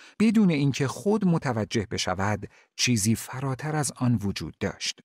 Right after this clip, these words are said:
به همین دلیل با دیدن آن مرد بی‌نزاکت که دیر یا زود آقای فوگ از او توضیح می‌خواست، قلبش فشرده شد. یقیناً بر حسب اتفاقی ساده، کلونل پروکتر سوار آن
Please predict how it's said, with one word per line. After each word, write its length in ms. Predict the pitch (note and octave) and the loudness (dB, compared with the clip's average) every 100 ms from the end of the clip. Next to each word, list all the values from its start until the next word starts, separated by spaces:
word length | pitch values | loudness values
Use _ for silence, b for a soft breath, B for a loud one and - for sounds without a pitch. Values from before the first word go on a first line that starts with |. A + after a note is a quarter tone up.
| _ _ _ _ _ _ _ | _ _ _ _ _ _ _
به 100 | G#3+ | 0
همین 380 | G#3 A#3+ A3+ D#3 | 4 4 6 6
دلیل 480 | B2 F#2+ G#2+ A2 A2 b _ | 4 2 2 2 0 b _
با 160 | D3 D#3 | 0 2
دیدن 320 | E3 D#3 D#3+ | 2 2 2
آن 240 | - D3+ | 2 2
مرد 520 | D3+ C3 B2+ A2 B2 | 4 4 2 0 0
بی‌نزاکت 760 | G#2+ B2+ B2 G#2+ A2 - A#2 A2 | 2 2 2 2 0 0 -2 -2
که 140 | - B2+ | 0 0
دیر 380 | G#2 D#3 D#3+ | 2 2 2
یا 200 | C3+ C3+ | 2 0
زود 300 | A#2+ B2 C3 A#2 | 2 2 0 0
آقای 300 | A2+ G#2+ G#2+ | 0 2 0
فوگ 280 | - A2+ G2 | 2 -2 -2
از 240 | G#2+ A2 - | -2 -4 -2
او 120 | B2 | -6
توضیح 480 | - C3+ A#2 D3 B2+ | 0 0 2 2 2
می‌خواست، 500 | D3+ - D#3 D3 - - | 0 0 0 0 -4 -6
قلبش 480 | A2+ G#2+ G2+ F#2 - | -2 0 0 0 -2
فشرده 520 | - G#2+ A2 E2+ F#2 | -2 -2 -2 -4 -6
شد. 260 | - - - _ _ _ _ _ _ _ _ | -6 -8 -12 _ _ _ _ _ _ _ _
یقیناً 540 | C#3+ G3+ F#3 G3 G3+ G3+ | 2 2 4 4 4 4
بر 300 | D#3+ B2+ A#2 | 4 2 0
حسب 440 | C#3 C3+ - D3+ | -2 -2 0 0
اتفاقی 600 | C#3+ - D3 - E3 F3+ | 0 0 -2 0 0 0
ساده، 680 | E3+ - F3 D#3+ D#3 F#3 C3 | 0 0 0 0 4 4 4
کلونل 540 | - A2+ G2+ A2 F#2+ | 2 0 2 2 0
پروکتر 640 | F2+ A2+ F2+ - - G2+ D#2+ | -2 -2 -4 -4 -4 -4 -2
سوار 480 | - A2+ F#2+ F2 F2+ | -2 0 0 -2 -4
آن 240 | E2 D#2+ | -6 -8